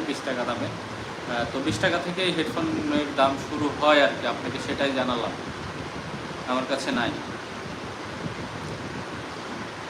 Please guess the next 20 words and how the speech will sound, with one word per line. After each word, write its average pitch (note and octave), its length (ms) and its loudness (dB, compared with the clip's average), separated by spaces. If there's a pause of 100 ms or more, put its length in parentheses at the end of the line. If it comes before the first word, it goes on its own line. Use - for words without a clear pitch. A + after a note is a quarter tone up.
(1300)
তো C#3 80 -2
লাইভে C#3 300 6
আসলাম C#3+ 340 2
আড্ডা C3+ 260 4
দিতে, C#3 320 0 (100)
ভাই C3 220 2
ব্রাদার C3 320 4
নাই। C3+ 220 4
আহ, - 2000 -4
লাইভে C#3 280 6
যারা D3+ 180 4
যুক্ত D3+ 320 0
হচ্ছেন D#3+ 300 -2
একটু E3 240 -2
বেশি D#3 180 -2
বেশি D#3 160 -2
করে E3 200 -2
কমেন্ট D3+ 320 2
করেন A#2+ 260 -2
ভাই, B2+ 140 0